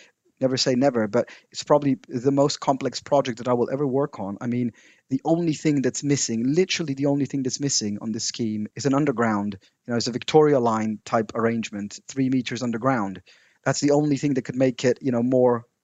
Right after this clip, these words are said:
complex outside of the scheme being built on a fault line. So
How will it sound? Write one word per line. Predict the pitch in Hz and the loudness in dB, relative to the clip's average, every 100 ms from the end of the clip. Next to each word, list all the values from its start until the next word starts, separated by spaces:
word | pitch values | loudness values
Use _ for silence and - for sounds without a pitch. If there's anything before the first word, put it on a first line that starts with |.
| - | -6
complex | 127 117 139 131 - - | -2 -2 0 0 0 -4
outside | 131 117 - 123 117 | -2 -2 0 0 2
of | 113 - - _ - - | 0 -4 -20 _ -20 -8
the | 120 | -6
scheme | - 135 120 | -2 -2 0
being | 123 | 0
built | 117 127 131 | 2 2 2
on | |
a | 117 113 | -2 -2
fault | - 156 143 | 2 4 4
line. | 120 110 95 92 - _ _ _ _ _ | 2 -2 -2 -10 -20 _ _ _ _ _
So | - 160 147 151 | 4 6 6 2